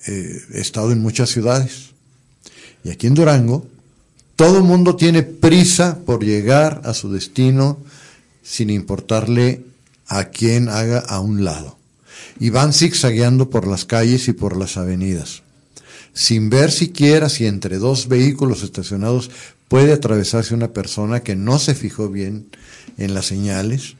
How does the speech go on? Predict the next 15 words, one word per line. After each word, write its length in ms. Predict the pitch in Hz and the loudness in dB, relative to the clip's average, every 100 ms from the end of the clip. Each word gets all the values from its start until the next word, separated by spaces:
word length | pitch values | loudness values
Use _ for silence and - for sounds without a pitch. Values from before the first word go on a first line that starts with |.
| _ - _ _ _ _ _ _ - | _ -20 _ _ _ _ _ _ -14
y 180 | 110 104 | -6 -4
ahí 180 | 98 104 | -2 -2
viene 280 | 107 101 | -4 -4
el 100 | 95 | -6
accidente. 680 | 92 - 82 73 67 - - _ _ _ _ _ _ | -8 -10 -14 -16 -20 -20 -20 _ _ _ _ _ _
Un 180 | 143 156 | 2 4
motociclista 880 | 160 151 127 117 120 143 147 156 - | 2 2 0 0 2 2 2 -2 0
que 120 | 110 | 0
va 180 | 110 127 | 0 0
zigzagueando 760 | 156 147 110 98 107 117 120 | 0 -2 -2 -2 0 0 -2
también, 560 | 104 95 104 139 156 - - - | -2 -2 0 0 -2 -10 -20 -20
sobre 300 | - 110 104 | -8 -4 -2
todo 340 | 113 127 135 131 | 0 2 4 4
esos, 300 | 131 127 | 2 -4
eh, 60 | 110 | -6